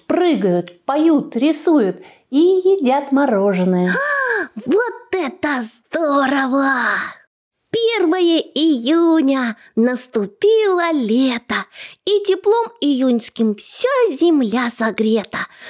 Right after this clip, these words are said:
Speaker 2: Змей бумажный пляшет где-то в облаках.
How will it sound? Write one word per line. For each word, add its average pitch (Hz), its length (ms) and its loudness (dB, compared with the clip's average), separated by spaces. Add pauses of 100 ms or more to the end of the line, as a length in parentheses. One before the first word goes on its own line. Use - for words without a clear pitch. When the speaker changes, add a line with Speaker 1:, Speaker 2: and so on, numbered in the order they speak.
(240)
Speaker 2:
Змей 240 500 2
бумажный 381 680 0
пляшет 359 720 -2
где-то 302 520 -2
в 277 60 -2
облаках. 285 840 -4